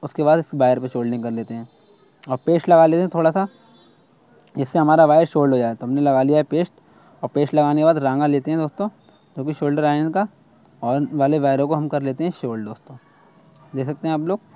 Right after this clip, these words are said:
ब्लैक वाला वायर हमने सोल्ड कर लेते हैं, उसके बाद करेंगे हम रेड वाला। तो हमारा ब्लैक वाला हो चुका है, रेड वाला भी कर लेते हैं इसी तरीके से। देख सकते हैं,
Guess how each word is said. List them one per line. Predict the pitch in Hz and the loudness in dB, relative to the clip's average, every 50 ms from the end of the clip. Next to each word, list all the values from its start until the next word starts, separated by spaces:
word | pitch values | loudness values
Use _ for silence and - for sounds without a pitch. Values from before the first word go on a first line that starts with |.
| _ _ _ _ _ - - - - - _ _ _ _ _ - | _ _ _ _ _ -20 -20 -20 -20 -20 _ _ _ _ _ -8
ब्लैक | 135 127 135 143 143 135 | -4 -2 0 0 2 2
वाला | 147 151 156 151 | 2 4 4 4
वायर | 147 151 147 | 4 4 2
हमने | 151 151 156 160 147 | 2 0 -2 -4 -4
सोल्ड | - - 143 139 143 | -6 -6 -6 -4 -4
कर | 147 143 | -4 -2
लेते | 143 143 143 143 170 | -2 -2 -2 -4 -4
हैं, | 185 190 - _ _ _ _ _ _ _ - | -4 -6 -6 _ _ _ _ _ _ _ -16
उसके | 151 - - 156 | -16 -8 -2 0
बाद | 147 147 - | 0 2 2
करेंगे | - 139 139 143 160 | 0 -2 0 0 0
हम | 170 165 147 | -2 -2 -2
रेड | 131 123 120 | -2 -2 -2
वाला। | 113 113 110 107 | -4 -6 -8 -8
तो | - 113 117 | -10 -10 -10
हमारा | 120 120 127 131 135 135 | -10 -10 -8 -6 -6 -6
ब्लैक | 127 131 131 135 135 | -4 -4 -4 -4 -4
वाला | 135 139 139 | -2 -2 -2
हो | 139 135 | -2 -2
चुका | 131 - - 160 | -4 -6 -4 -4
है, | 165 156 | -2 -2
रेड | 139 127 123 | -2 -4 -4
वाला | 123 123 123 123 | -4 -4 -4 -4
भी | 127 135 | -4 -6
कर | 139 131 131 | -6 -6 -6
लेते | 135 131 - 147 | -6 -6 -6 -6
हैं | 170 190 190 _ _ _ _ _ _ _ _ _ _ - | -8 -8 -10 _ _ _ _ _ _ _ _ _ _ -12
इसी | 139 135 131 139 | -8 -8 -6 -4
तरीके | 147 143 147 139 156 156 | -4 -4 -2 -2 -4 -4
से। | 156 190 196 190 _ _ _ _ _ _ _ _ _ _ _ _ _ | -4 -4 -6 -6 _ _ _ _ _ _ _ _ _ _ _ _ _
देख | 135 131 143 | -8 -6 -6
सकते | 131 147 131 - 131 | -6 -8 -10 -10 -10
हैं, | 117 113 117 | -10 -10 -12